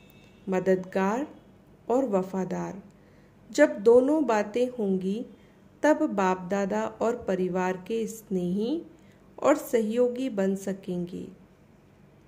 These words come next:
तो सहयोगी होंगे, जो सहयोगी होंगे, उनकी परख क्या होगी? वह परिवार और बाप दादा के विचारों और जो कर्म होते हैं,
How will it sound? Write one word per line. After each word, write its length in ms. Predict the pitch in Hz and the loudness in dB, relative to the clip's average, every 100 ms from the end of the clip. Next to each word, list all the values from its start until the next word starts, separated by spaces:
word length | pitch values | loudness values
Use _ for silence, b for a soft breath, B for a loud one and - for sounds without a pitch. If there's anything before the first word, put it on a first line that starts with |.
| _ - - - - - | _ -20 -20 -20 -14 0
तो 100 | 220 | 0
सहयोगी 680 | 214 196 185 190 202 196 214 | 2 0 0 0 -2 -2 -6
होंगे, 760 | 208 - 180 175 226 285 226 190 - - _ b b b b - - 196 | -8 -6 -4 -2 -2 -2 -2 -8 -18 -20 _ b b b b -20 -16 -6
जो 280 | 233 311 | 0 0
सहयोगी 640 | 311 269 220 214 220 202 220 | 2 0 0 2 0 -2 -6
होंगे, 640 | 214 185 180 175 185 247 311 B B B - | -6 -4 -4 -2 -2 -2 -6 B B B -4
उनकी 360 | 226 247 240 302 | 0 0 2 0
परख 540 | 302 208 202 214 - - | 2 2 2 0 -6 -6
क्या 160 | 233 233 | -2 -2
होगी? 520 | 226 247 240 254 262 - - B B B B B - - 254 | 0 -4 -4 -8 -10 -16 -20 B B B B B -20 -4 2
वह 320 | 285 320 330 330 - | 2 4 0 -2 0
परिवार 640 | 202 202 202 202 202 220 | 2 2 2 2 2 0
और 300 | 226 214 240 | -2 -2 -2
बाप 380 | 220 190 180 180 | -2 0 -2 -2
दादा 260 | 196 190 196 | -2 -2 -2
के 200 | 196 233 | -4 -4
विचारों 800 | 196 185 - 185 175 185 233 339 B B B B - | -2 -4 -4 -4 -4 -2 -4 -4 B B B B 0
और 160 | 269 | 2
जो 200 | 254 320 | 2 0
कर्म 440 | 320 226 220 233 247 214 | 0 0 0 -2 -6 -4
होते 380 | 185 190 196 | -4 -2 -2
हैं, 340 | 196 208 208 | -2 -4 -6